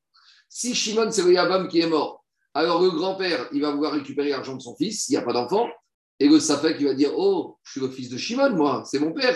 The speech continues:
Shimon, moi, je suis Reuven, je ne connais pas, il n'avait pas d'enfant. Donc, vous voyez, on peut arriver à des situations, ce Safek, il va nous causer des problèmes avec le Yabam, avec les enfants du Yabam,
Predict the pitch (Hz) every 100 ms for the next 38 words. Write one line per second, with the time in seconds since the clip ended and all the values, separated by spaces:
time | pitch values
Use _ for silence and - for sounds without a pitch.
0 | - - 214 240 190 170 - 151 147 156
1 | 165 170 123 156 175 196 185 143 131 127
2 | 131 131 131 151 175 165 170 - _ _
3 | _ 208 208 180 214 226 214 185 175 208
4 | 202 196 180 165 - 180 180 160 156 135
5 | 147 - 160 190 214 - _ _ - 160
6 | 185 196 - 170 190 180 156 160 151 110
7 | - _ 135 151 156 170 170 147 120 98
8 | _ _ _ _ 110 135 139 147 - 139
9 | 147 180 196 233 233